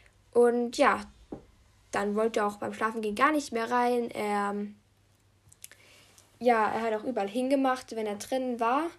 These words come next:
Das kam aber erst später, wenn man ihn so einen ganzen Tag drin las-, gelassen hat. Und ja, er war so ein Hund. Am Schluss war er nicht mehr so viel zum Spazierengehen.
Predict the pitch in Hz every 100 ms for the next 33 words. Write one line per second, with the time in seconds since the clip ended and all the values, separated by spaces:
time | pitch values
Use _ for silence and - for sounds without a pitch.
0 | - 214 - 214 220 214 214 208 - -
1 | - - - 285 277 254 226 220 208 208
2 | 214 214 240 294 - 269 269 269 254 262
3 | 262 - - _ - 254 247 254 - 240
4 | 226 233 240 240 240 240 - - 220 214
5 | 214 - _ 269 254 262 - _ _ -
6 | _ _ - 269 339 320 302 311 302 -
7 | - - - _ - 269 302 349 311 294
8 | 294 302 302 285 254 254 233 - 233 -
9 | 220 214 - 285 277 262 262 262